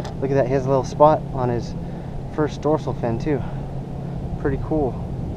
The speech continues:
All right, red, how big are you, redfish?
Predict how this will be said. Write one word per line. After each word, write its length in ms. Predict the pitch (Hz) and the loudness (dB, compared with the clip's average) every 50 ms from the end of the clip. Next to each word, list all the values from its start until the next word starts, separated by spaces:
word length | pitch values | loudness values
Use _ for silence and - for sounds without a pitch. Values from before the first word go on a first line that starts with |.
| - - - - - - - - - - - - - - - - - - - - - - - - - - - - - | -4 -4 -4 -4 -4 -6 -6 -6 -6 -6 -6 -6 -6 -6 -6 -8 -8 -8 -8 -6 -6 -6 -6 -6 -6 -6 -6 -4 -2
All 100 | 170 170 | 0 2
right, 300 | 170 165 165 165 165 - - - - - - - | 2 2 2 0 0 -2 -4 -8 -8 -8 -4 2
red, 280 | 190 202 190 190 175 | 4 6 6 6 4
how 340 | 160 - - - - 180 202 | 2 0 0 0 2 2 4
big 220 | 147 165 185 160 | 6 6 8 8
are 100 | 165 160 | 8 8
you, 160 | 151 147 147 147 | 8 8 6 6
redfish? 600 | 156 160 156 - - 170 165 156 - - - | 6 6 4 4 2 2 2 2 2 0 -2